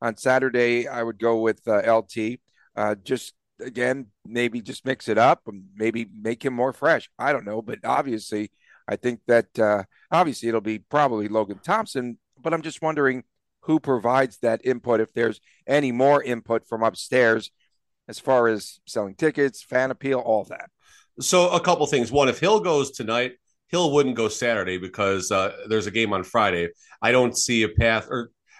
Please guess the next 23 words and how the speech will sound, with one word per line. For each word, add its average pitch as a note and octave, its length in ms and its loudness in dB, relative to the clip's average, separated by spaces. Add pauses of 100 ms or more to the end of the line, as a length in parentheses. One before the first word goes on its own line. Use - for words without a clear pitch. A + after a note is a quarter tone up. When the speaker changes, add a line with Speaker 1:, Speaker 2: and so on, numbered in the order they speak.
(120)
Speaker 2:
I, A2 60 2
Speaker 1:
That's B2 120 2
Speaker 2:
I - 40 8
don't C#3+ 100 6
Speaker 1:
his A2+ 80 0
Speaker 2:
think C#3+ 100 6
Speaker 1:
back-to-backs. G#2+ 640 0 (140)
Speaker 2:
I, - 40 -12
Speaker 1:
Yeah. - 80 -4
Speaker 2:
yeah, C#3+ 140 4
I D3+ 60 4
don't F3+ 180 4
think D#3+ 300 0
they B2 140 2
go A2 240 4
Hill, A2+ 560 2
Thompson, G2+ 440 -4
Hill. G#2+ 220 2
That's G#2+ 220 0
the F2+ 60 -8
first A2 340 -2
thing. C3+ 220 2
And A2 180 0